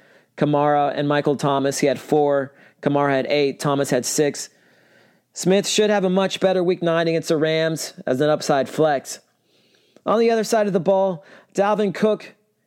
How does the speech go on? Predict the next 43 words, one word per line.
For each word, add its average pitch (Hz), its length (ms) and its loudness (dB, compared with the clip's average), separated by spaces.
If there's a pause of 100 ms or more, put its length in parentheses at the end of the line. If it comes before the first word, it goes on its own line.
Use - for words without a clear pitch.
is 147 120 0
expected 165 480 -2
to 147 100 -2
sit 175 220 0
out 170 160 0
through 170 100 -2
the 160 80 0
week 151 240 0
ten 160 260 0
bye, 160 440 0 (280)
so - 140 -4
keep 185 240 0
firing 170 580 0
out 156 200 0
Latavius 151 520 -2
Murray, 147 460 0 (560)
who's 139 160 2
even 202 200 2
started 196 300 0
to 196 80 0
add 185 200 0
value 190 260 2
in 185 60 -2
the 180 80 -2
passing 185 440 0
game. 90 260 -4 (1160)
Murray 175 240 2
should 196 160 0
retain 190 360 0
a 180 40 2
role 170 300 2
even 196 380 2
when 175 400 0
Dalvin 135 360 0
Cook 143 240 -2
returns, 131 480 0
so 156 160 0
a 147 60 0
trade 180 400 0
is 139 100 -2
not 147 260 -2
the 151 140 4
only 147 540 -2